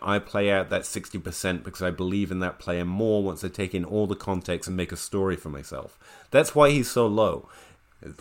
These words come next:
Last year was great. You're taking the high probability bet on that forty percent of the season that we can predict reasonably accurately. But when I try and build out the whole hundred percent, he, he,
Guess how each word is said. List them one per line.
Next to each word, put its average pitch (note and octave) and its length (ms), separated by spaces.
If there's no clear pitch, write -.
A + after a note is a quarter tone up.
Last A#2 320
year D3+ 140
was D3 180
great. G#2+ 360
You're F2+ 100
taking G2+ 340
the E2 120
high A#2 240
probability B2 680
bet A2 220
on G2+ 160
that F#2+ 160
forty A#2+ 340
percent A2 440
of G2 100
the F#2+ 100
season G2+ 380
that F#2+ 80
we F#2 120
can F2+ 360
predict F#2 420
reasonably G2+ 720
accurately. E2 680
But G#2+ 120
when G2+ 200
I F#2+ 60
try A#2 280
and B2 180
build A2+ 200
out A2 200
the - 60
whole B2 420
hundred B2+ 320
percent, B2 480
he, B2+ 260
he, G2+ 180